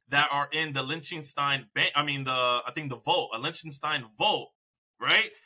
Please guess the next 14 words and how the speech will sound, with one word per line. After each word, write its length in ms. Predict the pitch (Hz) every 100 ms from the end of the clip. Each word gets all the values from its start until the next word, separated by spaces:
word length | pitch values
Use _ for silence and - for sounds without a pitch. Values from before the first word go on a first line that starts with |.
| _
That's 240 | 214 -
insane. 560 | 240 156 - 220 285 165
These 160 | 226
are 160 | 262 240
real 480 | 139 160 208 208 143
diamonds. 500 | 156 226 226 143 -
So 60 |
when 180 | 139 127
you 140 | 143 247
buy 280 | 160 202 214
this 180 | 196 -
N 140 | 190
F 100 | 180
T, 320 | - 175 226